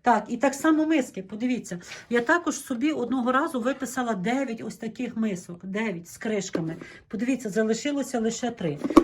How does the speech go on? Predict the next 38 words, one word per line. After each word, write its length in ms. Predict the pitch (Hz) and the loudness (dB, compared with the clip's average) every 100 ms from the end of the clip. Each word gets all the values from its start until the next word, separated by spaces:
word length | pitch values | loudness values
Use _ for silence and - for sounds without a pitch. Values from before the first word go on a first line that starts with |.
| - | 6
Гляньте, 380 | 226 202 180 160 _ _ - | -2 -2 -2 -10 _ _ -10
е, 600 | 214 214 220 220 214 - | -2 2 4 4 2 -4
залишилося 760 | 220 185 254 262 - 359 349 302 | -8 -2 -2 0 0 0 2 0
три, 200 | 302 392 | 2 0
тому 260 | 339 269 320 | 4 2 2
що 160 | - | 0
я 120 | 294 | -2
пороздавала. 640 | 285 277 262 240 175 135 135 - - - - | 0 -2 -4 -4 -4 -6 -8 -16 -16 -10 -6
Мамі 280 | 220 240 262 | 2 4 4
завезла. 600 | 254 269 269 254 285 302 - _ _ - - - - - - | 2 0 0 2 2 2 0 _ _ -12 -12 -12 -14 -12 0
От. 360 | 202 190 - - _ _ _ | 2 2 0 -20 _ _ _
Поїхали 520 | 240 254 311 311 294 | 2 4 4 6 4
до 100 | 247 | 4
сестри 400 | 254 269 - 269 | 0 -2 0 2
в 60 | 254 | 2
гості. 520 | 247 285 277 311 302 | 4 4 2 -4 -2
Ну, 160 | 254 247 | 0 0
що 180 | - 269 | 4 4
на 100 | 226 | 2
господарстві 640 | 226 - 214 202 185 202 | -2 -6 2 2 2 -4
в 40 | |
селі 220 | - 202 | -6 -4
пригодиться? 540 | 196 190 196 185 180 220 | -4 -4 -4 -4 -4 -2
Також 400 | 277 294 262 - | 0 0 -2 -2
миски. 320 | 220 - 180 | -6 -4 -6
Взяла 320 | 165 247 262 | 0 2 2
їй 200 | 226 190 | 2 -2
кілька 360 | 185 220 196 220 | -4 -6 -4 -4
мисок. 460 | 226 226 277 285 - - - - | -4 -2 -2 -2 -6 -20 -20 -6
От. 180 | 226 190 - - - - - | 2 2 2 -10 -10 -8 -4
І 100 | 240 | -2
ще 280 | - 302 | 4 6
одразу 500 | 277 247 262 269 262 | 6 4 4 4 2
поговорила 520 | 240 247 247 254 269 247 | -2 0 2 4 2 2
з 60 | |
сестрою, 420 | 254 - 277 262 | -2 -4 0 0
вона 200 | 226 240 | 0 -2
каже: 320 | 233 233 - | 2 2 2